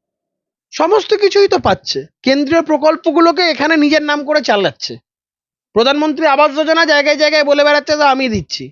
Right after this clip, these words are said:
চাল যেটা কেন্দ্র সরকার দিচ্ছে বলছে, "আমি দিচ্ছি।" বলুক,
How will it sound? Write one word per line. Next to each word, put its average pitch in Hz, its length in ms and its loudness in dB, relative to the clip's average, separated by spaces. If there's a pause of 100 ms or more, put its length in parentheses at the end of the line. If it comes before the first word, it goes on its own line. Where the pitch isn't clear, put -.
(580)
চাল 294 380 0
যেটা 302 220 -2
কেন্দ্র 294 340 0
সরকার 302 320 -2
দিচ্ছে 311 240 -2
বলছে, 302 220 2
"আমি 269 220 0
দিচ্ছি।" 196 520 -6 (2000)
বলুক, 311 400 2